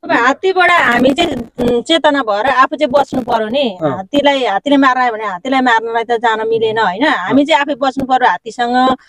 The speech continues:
Speaker 1: गाउँको सुरक्षाको लागि अब वन विभागले पनि अब जनचेतना कार्यक्रमहरू यसो हामीलाई दिनु पर्यो होइन। यहाँका लोकल
Speaker 2: सबैले
Speaker 1: वासीहरूलाई
Speaker 2: बुटुलेर।
Speaker 1: हजुर, जहिले आइरहेको छ नि त प्रायः जसो यो दुई
Speaker 2: हात्ती त
Speaker 1: नम्बर, तिन नम्बरमा आइरहन्छ हात्ती होइन। ब-,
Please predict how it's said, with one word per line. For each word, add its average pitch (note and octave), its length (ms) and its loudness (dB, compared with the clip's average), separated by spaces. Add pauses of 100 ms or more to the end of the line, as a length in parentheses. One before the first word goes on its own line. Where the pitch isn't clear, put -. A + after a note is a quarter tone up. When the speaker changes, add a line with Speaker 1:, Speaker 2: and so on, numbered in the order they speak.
(200)
Speaker 1:
गाउँको D#4 220 4
सुरक्षाको D4+ 380 -2
लागि C#4 240 0
अब C4+ 200 2
वन C#4 160 4
विभागले B3 440 2
पनि B3 220 0
अब B3+ 180 0 (520)
जनचेतना B3 800 0
कार्यक्रमहरू A#3 520 -2
यसो A3 240 2 (520)
हामीलाई A3+ 480 4
दिनु C4 200 2
पर्यो A#3 340 0
होइन। G#3 220 2 (200)
यहाँका B3 240 0
लोकल C4 280 2
Speaker 2:
सबैले B3 80 0
Speaker 1:
वासीहरूलाई A#3 680 4
Speaker 2:
बुटुलेर। G#3 320 0 (380)
Speaker 1:
हजुर, A#3 240 4
जहिले E4+ 280 2
आइरहेको F4 340 2
छ F4+ 120 -4
नि F#4+ 80 -4
त C#4+ 40 -4
प्रायः C#4 200 2
जसो C4 240 -2
यो C4+ 180 4
दुई B3 140 0
Speaker 2:
हात्ती D4 120 2
त D4 40 4
Speaker 1:
नम्बर, D4+ 140 2
तिन D#4 200 -2
नम्बरमा D4+ 380 4
आइरहन्छ D4 520 0
हात्ती C#4+ 280 -4
होइन। A3+ 560 0
ब-, D4+ 160 4